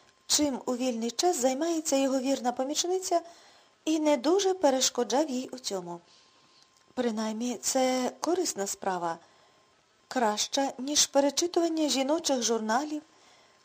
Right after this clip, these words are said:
патякання по телефону чи постійне підфарбовування, на яке страждають інші.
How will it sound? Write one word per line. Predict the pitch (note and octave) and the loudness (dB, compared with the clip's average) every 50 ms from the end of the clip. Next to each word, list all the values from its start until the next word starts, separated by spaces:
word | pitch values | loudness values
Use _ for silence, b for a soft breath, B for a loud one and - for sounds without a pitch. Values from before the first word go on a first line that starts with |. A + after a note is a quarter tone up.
| b b b _ _ _ _ - | b b b _ _ _ _ 4
патякання | C#4+ D4+ D#4 D#4+ - G4 G4 G4 D#4+ C#4 B3+ A#3+ B3 B3 | 4 6 6 6 6 6 6 6 6 2 4 4 0 -2
по | B3 - B3+ B3+ | 2 4 2 4
телефону | B3+ B3+ B3+ B3+ C4 C4 - F#4 F#4+ F#4 F#4 F4+ | 4 4 4 4 2 0 2 0 2 4 4 2
чи | F4+ - D4 D4 | 2 2 0 2
постійне | - D#4 D#4 - - - E4+ F4+ F4+ F4 E4+ | 2 0 0 0 0 2 4 4 4 4 2
підфарбовування, | E4+ - C#4 - - - B3+ A#3+ A3+ B3+ E4+ F4 C#4+ A#3+ G#3+ A3 G#3 G3 G3 G3 F#3 D3+ - - - _ - | 0 -2 -8 -6 2 2 2 2 4 2 2 2 2 2 0 -2 -2 -2 -2 -2 -2 -2 -4 -8 -14 _ -10
на | - B3 | -2 0
яке | B3+ C4+ C#4 C4+ - G4 | 0 0 0 0 -2 -4
страждають | - - B3+ B3 A#3+ G3+ A#3+ B3 C4 B3+ B3+ - | -4 -2 -2 -2 -2 0 0 -2 -2 -2 -4 -8
інші. | - G3 F#3 F3 - - F#3 F3 | -10 -8 -4 -4 -4 -4 -6 -10